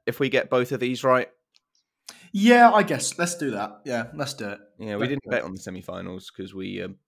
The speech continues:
Speaker 1: forgot. Um, <laughs> but if one of us gets the third place playoff and the final right, the other person has to buy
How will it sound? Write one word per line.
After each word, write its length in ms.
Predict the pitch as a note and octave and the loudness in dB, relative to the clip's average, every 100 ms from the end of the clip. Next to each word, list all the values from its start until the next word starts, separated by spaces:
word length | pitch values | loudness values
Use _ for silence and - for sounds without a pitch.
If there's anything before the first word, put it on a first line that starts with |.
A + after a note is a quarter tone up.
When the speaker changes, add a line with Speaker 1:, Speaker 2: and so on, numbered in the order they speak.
| _ _ | _ _
Speaker 1:
forgot. 340 | G2+ F2+ - _ _ - | -8 -8 -8 _ _ 4
Um, 440 | B2 B2+ C3+ B2+ | 6 6 2 -2
<laughs> 100 | - | -4
but 280 | B2 C3 - _ - _ - | 0 0 -2 _ -20 _ -8
if 140 | B2 | 0
one 160 | D3 E3 | 2 4
of 100 | D3+ | 2
us 200 | D3 - | 0 -2
gets 440 | B2 - - - | -2 -2 -6 -12
the 100 | A2+ | -10
third 260 | A2+ C3+ C3 | -4 -2 -2
place 180 | C3 A#2+ | -2 -4
playoff 260 | - A2+ A2 | 0 -2 0
and 140 | G#2 | -4
the 40 | G2 | -4
final 420 | - E3 D3+ A#2+ | 0 2 2 2
right, 280 | F#2+ F#2+ - | 2 0 -2
the 100 | - | 2
other 200 | C3+ C3 | 2 2
person 420 | A#2+ G2 F#2 F#2+ | 0 0 -2 -4
has 240 | A2 A2+ | -4 -4
to 80 | - | -6
buy 440 | G2 F#2 F#2 F2+ | -2 0 0 -4